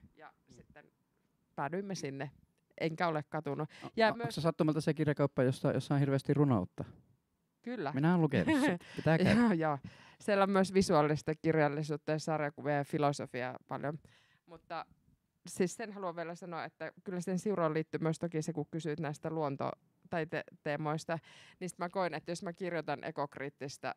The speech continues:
Speaker 1: runoutta, niin kyllä mun pitää elää myös sillä lailla, tai tavallaan, että, tai pitää ja pitää. Nyt mä käytän koko ajan tätä
Speaker 2: Hmm.
Speaker 1: pitää, ei tarvi, mutta niinku, että mä haluun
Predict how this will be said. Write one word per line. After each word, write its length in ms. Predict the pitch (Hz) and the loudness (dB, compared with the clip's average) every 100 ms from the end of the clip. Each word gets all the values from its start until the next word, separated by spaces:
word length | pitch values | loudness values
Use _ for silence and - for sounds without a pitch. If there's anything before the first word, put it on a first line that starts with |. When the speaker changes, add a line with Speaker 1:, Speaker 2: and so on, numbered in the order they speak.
| - | -8
Speaker 1:
runoutta, 560 | 165 151 143 147 147 | -8 -6 -6 -6 -8
niin 180 | 113 160 | -8 -10
kyllä 180 | 170 160 | -6 -6
mun 180 | 160 160 | -6 -10
pitää 340 | 170 143 131 | -6 -2 -2
elää 280 | 104 160 131 | -2 -2 -2
myös 340 | 113 110 127 - | -2 -10 -10 -12
sillä 140 | 123 | -6
lailla, 220 | 139 135 | -6 -6
tai 140 | 175 165 | -6 -4
tavallaan, 300 | 165 160 151 | -2 -2 -2
että, 240 | - 156 - _ _ _ _ _ | -4 -8 -8 _ _ _ _ _
tai 120 | 196 | 0
pitää 340 | 196 262 196 180 | 2 0 0 0
ja 80 | 160 | -2
pitää. 200 | 165 160 | -4 -4
Nyt 180 | 208 | -4
mä 80 | 233 | -8
käytän 260 | 208 202 190 | -6 -6 -8
koko 240 | 220 202 | -12 -6
ajan 140 | 151 147 | -8 -8
tätä 180 | 143 | -14
Speaker 2:
Hmm. 80 | 139 _ | -16 _
Speaker 1:
pitää, 380 | 226 - 160 - | -18 -12 -12 -12
ei 160 | 202 220 | -18 -18
tarvi, 420 | 202 185 143 131 170 | -18 -18 -16 -18 -18
mutta 320 | 180 - 208 | -20 -16 -16
niinku, 280 | 220 208 196 - - - | -14 -12 -14 -14 -20 -18
että 160 | 175 196 | -12 -2
mä 80 | 185 | -2
haluun 500 | - 233 202 151 143 | 4 6 6 4 0